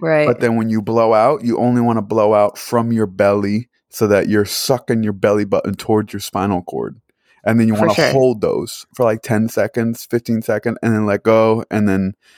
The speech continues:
Speaker 2: wait a second, and then do it again. And that's how you work that muscle, 'cause it's like you're working the muscles that are the inner linings of your muscles or your belly. You're working those
Speaker 1: Yeah.
Speaker 2: muscles. I think it's cool. I didn't know that that was a technique or what. Like, obviously it's a technique.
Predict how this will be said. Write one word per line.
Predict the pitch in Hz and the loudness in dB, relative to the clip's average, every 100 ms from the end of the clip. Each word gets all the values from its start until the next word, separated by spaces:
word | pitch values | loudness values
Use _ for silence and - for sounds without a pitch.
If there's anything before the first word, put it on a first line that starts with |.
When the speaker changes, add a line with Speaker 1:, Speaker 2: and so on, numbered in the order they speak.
| _ _ | _ _
Speaker 2:
wait | 107 107 | 2 2
a | |
second, | 104 110 107 | 2 -2 -2
and | 85 | -4
then | 107 | -2
do | 107 | 0
it | 107 | 0
again. | 95 104 101 87 90 - | 0 0 0 0 -4 -4
And | 104 | -2
that's | 110 120 - | 2 0 -2
how | - 110 104 98 | -2 0 0 0
you | 107 | -2
work | 95 98 - | 0 -2 0
that | 90 85 | -6 -4
muscle, | 101 - 58 | -6 -6 -10
'cause | - - 98 | -6 -6 -6
it's | 90 | -2
like | 92 87 | -2 0
you're | 92 | -2
working | 92 101 101 87 90 | 2 0 0 -6 -8
the | 85 | -8
muscles | 85 95 95 - 92 87 | -6 -2 -2 -2 -6 -4
that | 87 | -6
are | 80 60 - _ _ _ _ | -6 -8 -12 _ _ _ _
the | - | -2
inner | 131 135 120 | 2 2 4
linings | 98 90 90 90 87 | 2 2 0 -2 -4
of | 82 | -4
your | 85 | -4
muscles | 82 82 - - - - | -4 -8 -12 -16 -16 -2
or | |
your | 101 92 | 0 0
belly. | 78 69 92 _ _ _ _ _ | -2 -4 -8 _ _ _ _ _
You're | 98 | -2
working | 101 90 | -2 -2
those | 101 101 | -2 0
Speaker 1:
Yeah. | 156 135 120 | 0 0 -2
Speaker 2:
muscles. | 139 - _ _ _ _ | -4 -12 _ _ _ _
I | 117 | 0
think | 160 | 2
it's | 123 | 0
cool. | - - 139 113 113 _ _ - | -2 0 2 2 0 _ _ -2
I | |
didn't | 123 143 113 | 0 2 2
know | 123 | 2
that | 117 98 | 2 2
that | 101 98 | 4 4
was | 98 | 2
a | 95 | -2
technique | - 101 - 107 123 - - | -2 -8 -4 -2 -2 -4 -6
or | 90 | -4
what. | 92 101 | 0 0
Like, | 98 | 0
obviously | 78 95 98 95 95 | 0 0 -4 -8 -10
it's | 90 | -12
a | _ | _
technique. | 90 95 | -18 -16